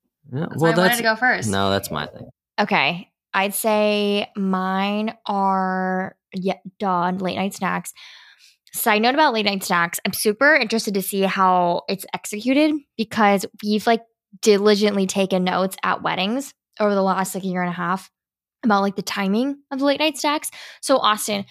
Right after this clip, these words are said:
Speaker 2: like, what would you describe as, like, the perfect timing for late night snacks? And hopefully we s-, follow suit.
Speaker 1: But, but we eat at, like, six, six
Speaker 2: Yeah.
Speaker 1: and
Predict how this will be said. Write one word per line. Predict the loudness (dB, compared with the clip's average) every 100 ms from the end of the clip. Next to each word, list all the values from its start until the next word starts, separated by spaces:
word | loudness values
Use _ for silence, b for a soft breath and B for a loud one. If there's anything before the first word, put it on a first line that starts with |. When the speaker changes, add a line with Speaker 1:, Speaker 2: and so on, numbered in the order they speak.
| -2
Speaker 2:
like, | 0 2
what | 2
would | 0 0
you | 0
describe | -2 0 0 0
as, | -2
like, | -4 -6
the | -8
perfect | -6 -6 -6 -6
timing | -6 -6 -6 -8
for | -6
late | -4 -4
night | -4 -6
snacks? | -6 -6 -6 -14 -14 _ _ -4
And | 0
hopefully | 0 0 -4 -4
we | -4 -4 -6 _ _ _ _ -20 -12
s-, | -10 -10 -4
follow | -2 -2 -2
suit. | -6 -8 _ _ _ _ _
Speaker 1:
But, | 0 0 0 -14 _
but | 0 2 2
we | 2
eat | 2
at, | 0
like, | -2 -4
six, | -4 -4 -4 -8 -10 -10 -12 -14 -8
six | -2 0 0
Speaker 2:
Yeah. |
Speaker 1:
and | 0 -2